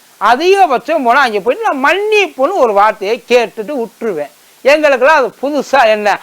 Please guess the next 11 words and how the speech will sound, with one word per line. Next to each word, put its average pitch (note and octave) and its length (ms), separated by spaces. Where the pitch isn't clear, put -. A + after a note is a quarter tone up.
ஆனா, A3 320
உனக்கு B3 480
நாடுனது A#3+ 640
நாடுனது G#3 540
தானே, E3+ 320
உன் A3+ 320
பேரு C4 320
போனது B3 520
போனது A3+ 460
தானே. D#3+ 300
அதுக்கப்புறமா E4+ 720